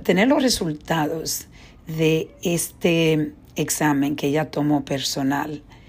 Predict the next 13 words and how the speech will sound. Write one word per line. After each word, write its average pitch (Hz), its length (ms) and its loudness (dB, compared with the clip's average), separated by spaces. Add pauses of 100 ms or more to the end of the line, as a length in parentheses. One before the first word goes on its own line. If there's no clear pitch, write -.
(420)
y 160 500 0 (100)
darme 180 400 2
cuenta 160 460 0
que 139 100 -8
en 143 120 -2
realidad 147 640 -2 (100)
para - 300 -4
ella 151 580 0 (460)
el 165 260 -2
tiempo 240 800 0
dedicado 151 840 0
para 147 260 -2
ella 135 520 -4